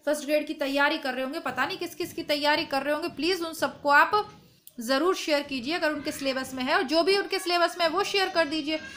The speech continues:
हिंदी साहित्य का इतिहास तो सभी परीक्षाओं के सिलेबस में है, ठीक है, तो वो शेयर कर दीजिए, लेकिन शेयर ज़रूर कीजिए। विशेषतः इस निबंध को देख रहे हैं और कोई फर्स्ट ग्रेड दे रहा है हिंदी से, ज़रूर शेयर करो। मुझे आशा है कि आप लोग ऐसा ज़रूर करेंगे। मैं देखना चाहती हूँ कि इस वीडियोज़ पे कितने लाइक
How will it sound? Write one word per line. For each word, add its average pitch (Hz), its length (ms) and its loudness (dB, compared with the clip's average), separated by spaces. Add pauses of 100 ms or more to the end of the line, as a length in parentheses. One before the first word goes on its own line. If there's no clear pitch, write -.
(200)
हिंदी 277 200 2
साहित्य 330 340 4
का 370 100 0
इतिहास 339 340 4
तो - 60 -2
सभी 381 220 0
परीक्षाओं 359 400 2
के 330 120 -2
सिलेबस 285 440 0
में 277 80 -2
है, 277 300 -6 (280)
ठीक 311 180 -2
है, - 420 -6
तो 269 80 -2
वो 349 160 2
शेयर 269 280 0
कर 226 180 -6
दीजिए, 190 360 -10
लेकिन 247 220 -8
शेयर 349 300 4
ज़रूर 311 340 0
कीजिए। 330 380 -2
विशेषतः 311 440 -2
इस 320 140 -2
निबंध 277 320 0
को 339 120 -2
देख 254 280 -4
रहे 311 120 2
हैं 359 100 0
और 320 260 2
कोई 330 140 -4
फर्स्ट 302 280 -2
ग्रेड 294 240 -2
दे 269 120 -2
रहा 262 100 4
है 262 60 2
हिंदी 226 240 -4
से, 339 180 -4 (400)
ज़रूर 254 320 0
शेयर 302 280 0
करो। 302 280 -2
मुझे 294 220 -2
आशा 285 300 4
है 330 160 0
कि 330 100 -6
आप 285 200 0
लोग 277 160 -2
ऐसा 277 240 -2
ज़रूर 285 360 -4
करेंगे। 240 320 -4
मैं 262 180 -6
देखना 277 300 -4
चाहती 285 320 -2
हूँ 320 80 -8
कि 311 80 -4
इस 247 100 -4
वीडियोज़ 240 440 -4
पे 320 80 -4
कितने 320 440 -2
लाइक 277 300 4